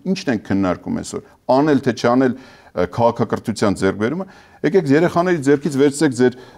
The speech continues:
տված, ը, ը, բջջային հեռախոսները, որտեղ նրանցից ավելի մեծ վտանգ է այդ երեխայի մոտ, քան ազգային պատվաստումների ծրագրից։ Անհամեմատ ավելի մեծ վտանգ է, բայց դա որևիցե մեկը չի անում։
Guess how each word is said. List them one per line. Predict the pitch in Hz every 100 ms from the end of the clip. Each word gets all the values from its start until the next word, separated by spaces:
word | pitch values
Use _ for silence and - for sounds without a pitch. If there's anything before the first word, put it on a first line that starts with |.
| - -
տված, | - 131 143 131 -
ը, | - 98
ը, | 95 92 98 98 95
բջջային | 113 131 131 147 110
հեռախոսները, | 101 107 104 - - 170 208
որտեղ | 120 120 120 123
նրանցից | 127 131 131 131
ավելի | 117 123 123
մեծ | 123 135
վտանգ | 95 101 104 95 90
է |
այդ | 87 92
երեխայի | 92 90 98 98
մոտ, | 127 175 - - _
քան | - 135 143 - -
ազգային | - 117 123 151 156
պատվաստումների | 107 110 101 - 113 117 127
ծրագրից։ | 101 90 87 - - _
Անհամեմատ | - 160 175 156 151 151 147
ավելի | 117 120 120
մեծ | 123 117
վտանգ | 98 101 98 92
է, | 73
բայց | 104 110
դա | 131
որևիցե | 123 131 160 143 143
մեկը | 139 143 135
չի | -
անում։ | 139 92